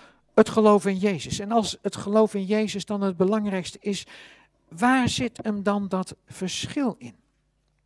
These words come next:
En dan is de verdienste van deze brief dat de schrijver zegt: "Zal ik jullie eens even meenemen naar het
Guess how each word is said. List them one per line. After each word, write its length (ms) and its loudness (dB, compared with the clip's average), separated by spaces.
En 120 0
dan 260 0
is 140 0
de 100 -10
verdienste 640 0
van 200 -6
deze 280 0
brief 500 -2
dat 160 -18
de 60 -14
schrijver 400 -2
zegt: 300 -6
"Zal 260 4
ik 100 4
jullie 200 2
eens 120 2
even 400 -2
meenemen 600 2
naar 180 -4
het 160 -10